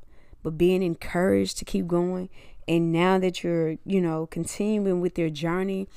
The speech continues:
you know, you're M C'ing, you're hosting other events, you know, you're, um, being informative, you know, uh, for others in the community and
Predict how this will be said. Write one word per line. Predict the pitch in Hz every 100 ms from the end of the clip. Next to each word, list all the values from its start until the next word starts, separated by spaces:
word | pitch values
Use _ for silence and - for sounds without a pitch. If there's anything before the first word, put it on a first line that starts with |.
| - -
you | 196
know, | 185 175
you're | 170 156 -
M | 190
C'ing, | 196 - 190 190 180
you're | 160
hosting | 170 180 196 180
other | 175 175
events, | 170 151 170 196 - - - - -
you | 185 180
know, | 165 175
you're, | 175 165 156 165 - - -
um, | 165 165 143 - 170 - - - - - -
being | 180 190 190 170 -
informative, | 165 160 - 185 196 190 - 196 190 185 - - -
you | 185
know, | 175 170 160 165
uh, | - 160 156 58 -
for | - - 151
others | 180 190 185
in | 185
the |
community | 180 185 185 180 175 175
and | 156